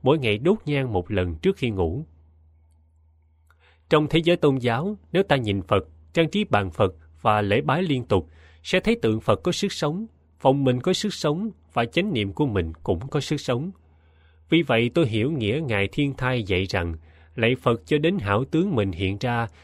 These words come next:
thì coi như Phật hiện hữu trước mặt mình. Lấy thanh tịnh của Phật trang nghiêm cho ngũ uẩn của mình, thành thân tướng giải thoát của Phật. Được như vậy,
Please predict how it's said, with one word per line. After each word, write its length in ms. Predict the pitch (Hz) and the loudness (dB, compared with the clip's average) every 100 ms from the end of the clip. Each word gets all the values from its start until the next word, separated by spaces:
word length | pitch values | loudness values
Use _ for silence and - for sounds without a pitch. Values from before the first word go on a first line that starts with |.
| - | -12
thì 200 | - 127 | 0 0
coi 220 | 120 160 156 | 2 0 2
như 280 | 151 151 | 0 0
Phật 300 | 143 - 101 | 0 0 0
hiện 220 | - 104 98 | 0 -4 -2
hữu 280 | 92 95 | -2 -2
trước 260 | 143 220 - | -2 -4 -2
mặt 200 | 95 - | -4 -2
mình. 220 | 98 80 - - - _ _ - | -2 -2 -8 -20 -20 _ _ -2
Lấy 200 | 156 220 | 0 2
thanh 180 | 165 170 | 2 -2
tịnh 220 | - 101 | 0 -4
của 200 | 107 165 | -2 -4
Phật 240 | 165 104 92 _ - | 0 -2 -2 _ -4
trang 200 | 156 147 | -4 -2
nghiêm 240 | 143 139 | -2 -2
cho 160 | 139 127 | -2 -2
ngũ 340 | 101 123 131 | 0 0 -2
uẩn 140 | 95 | -6
của 120 | 135 139 | -2 -2
mình, 260 | 98 80 76 - _ _ _ _ - | -2 -4 -8 -20 _ _ _ _ -2
thành 260 | 135 135 | 0 0
thân 220 | 135 160 165 | 0 0 0
tướng 380 | 156 170 214 | 0 0 0
giải 160 | 110 101 - | 0 -2 2
thoát 260 | 185 208 | 0 2
của 120 | 143 | -2
Phật. 240 | 123 95 78 - - _ _ _ _ - | 0 -2 -4 -12 -20 _ _ _ _ 2
Được 280 | 143 147 | 2 4
như 120 | 180 180 | 2 2
vậy, 380 | 110 92 98 | 2 0 -2